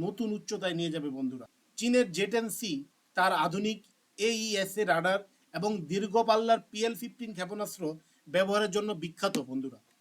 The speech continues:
আর ইউরোফাইটার টাইফুন, আহ, ইউরোপীয় প্রযুক্তির প্রতীক, যেটি একই সঙ্গে গতি ও নির্ভুলতার অসাধারণ সমন্বয়।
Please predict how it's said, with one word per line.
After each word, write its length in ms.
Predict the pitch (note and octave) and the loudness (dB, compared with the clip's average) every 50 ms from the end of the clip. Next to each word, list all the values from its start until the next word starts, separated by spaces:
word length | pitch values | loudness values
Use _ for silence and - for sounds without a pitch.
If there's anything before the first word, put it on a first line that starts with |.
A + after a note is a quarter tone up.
| _ _ _ _ _ _ _ _ _ _ | _ _ _ _ _ _ _ _ _ _
আর 160 | - D#3+ E3 E3 | -2 0 2 2
ইউরোফাইটার 580 | D#3 D#3+ G3+ A#3 B3+ - A#3 A#3+ A#3+ B3 A#3+ B3 | 2 2 4 4 4 4 4 2 2 2 0 2
টাইফুন, 400 | - G3+ G3+ G3+ G3 G#3 F3+ D#3 D#3+ | 0 0 0 0 -2 -2 -2 -2 -2
আহ, 580 | E3 - - _ _ _ _ _ E3 E3 E3+ F3 F3+ | -4 -8 -12 _ _ _ _ _ -6 -4 -4 -2 0
ইউরোপীয় 420 | F#3 G#3+ A#3 A#3 A#3+ A#3+ A3+ A#3+ A#3+ | 2 2 2 2 0 0 0 0 -2
প্রযুক্তির 580 | A#3 - A#3 A3+ G#3+ A#3 A#3+ - - - A#3+ B3+ - _ | -2 -2 -2 -2 -2 -2 -4 -6 -6 -6 -6 -6 -6 _
প্রতীক, 360 | - B3 - - E3+ C3+ - - - _ _ _ _ _ _ - | -4 -4 -2 -2 -4 -6 -6 -8 -16 _ _ _ _ _ _ -6
যেটি 280 | C3 F3+ G3+ G#3 A#3+ B3+ A#3+ - | -4 -4 -4 -4 -6 -8 -8 -8
একই 300 | - F3 - - B3+ B3 | -10 -8 -2 0 2 2
সঙ্গে 320 | B3+ A#3 A#3 A#3 A#3+ B3 B3 B3 F3+ D3+ | 2 0 0 0 0 0 -2 -2 -4 -4
গতি 300 | C#3+ F#3 G#3+ G#3 - A#3 A3 | 0 0 0 0 0 0 0
ও 60 | G#3+ G#3+ | 0 0
নির্ভুলতার 580 | G3 F#3+ G3 G3 G3 A3 A3 A3 - A3 A3+ A3+ - | 0 -2 -2 0 0 0 0 0 0 -2 -4 -4 -6
অসাধারণ 460 | E3+ E3+ - G3+ G3 F#3+ G3 G#3 A3 G#3 - | -8 -10 -10 -6 -4 -2 -2 -2 -4 -6 -8
সমন্বয়। 460 | F3 D#3+ D#3+ E3+ E3+ D#3+ C#3+ B2+ - | -6 -6 -4 -2 -2 -2 -4 -6 -8